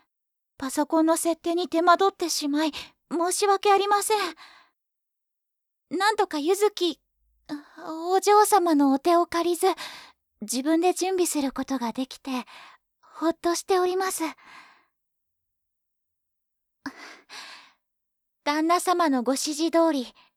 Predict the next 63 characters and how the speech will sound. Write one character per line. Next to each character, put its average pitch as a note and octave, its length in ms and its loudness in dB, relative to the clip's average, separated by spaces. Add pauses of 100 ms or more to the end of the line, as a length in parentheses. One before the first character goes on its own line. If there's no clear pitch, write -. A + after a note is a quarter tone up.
(300)
こ C#4 120 -6
れ C#4+ 100 -2
か D#4 140 -2
ら D4+ 140 2
は A#3+ 200 -4 (460)
二 F4 200 -4
十 D#4+ 240 2
四 C4 160 0
時 C#4+ 160 -4
間 C#4 320 -2 (140)
パ C4+ 100 -8
ソ D4 160 -2
コ E4 160 2
ン D#4+ 60 -4
と E4 140 2
カ E4+ 120 -2
メ F4 140 2
ラ C#4+ 140 0
を A#3+ 40 -8
立 - 260 -10
ち D#4 120 0
上 D#4 80 0
げ D#4+ 100 2
っ E4 40 -6
ぱ E4 180 2
な E4 100 0
し D#4+ 140 -8
に E4 160 -6
し - 100 -10
て、 E4 200 -2 (640)
私 E4 420 -4
の F4 120 0
部 E4+ 140 -6
屋 F4+ 180 6
の F#4 140 -2
様 F4 200 0
子 F4 200 -2
を E4+ 160 4 (460)
ど G4+ 120 0
こ A4 140 4
か F#4 140 2
ら C#4 100 4
で B3+ 120 2
も B3 140 -2
モ A#3+ 140 0
ニ D4+ 120 0
タ F4+ 140 2
リ F#4+ 100 0
ン F4+ 80 -2
グ F4+ 80 -2
い F#4 60 0
た F#4 140 0
だ F#4+ 100 4
け G4 160 -2
る G4 100 2
よ G#4 180 4
う - 20 0
に E4 160 -2
い C4+ 40 -6
た D#4+ 140 -4
し D#4 160 -6
ま E4 160 -2
す。 - 140 -10